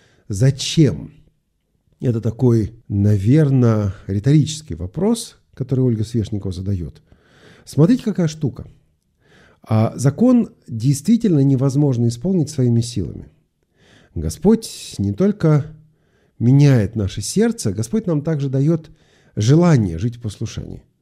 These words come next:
И Господь дает нам обличение, когда мы отходим от Него. Но, а, вот это одно из искушений.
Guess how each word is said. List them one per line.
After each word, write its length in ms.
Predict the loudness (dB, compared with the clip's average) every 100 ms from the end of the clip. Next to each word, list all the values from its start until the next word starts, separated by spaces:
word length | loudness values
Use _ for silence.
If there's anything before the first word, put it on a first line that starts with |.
| _ _ _ _
И 80 | -10
Господь 320 | -6 -2 2
дает 220 | 4 4 4
нам 140 | 2
обличение, 680 | 2 2 0 0 0 0 -2
когда 240 | -2 -2
мы 260 | 2 2 0 -6 _ _
отходим 680 | -4 -4 -2 4 4 4 0
от 200 | -2 0
Него. 380 | 4 4 2 -2 -12 _ _ _ _ _ -20 _
Но, 680 | 0 4 6 6 4 0 -8 -8
а, 240 | -4 -2
вот 220 | -2 -6 -6
это 360 | -6 -4 -4
одно 260 | -4 -2 0
из 180 | -2 -4
искушений. 960 | -10 -10 -10 -10 -4 -2 -2 -4 -16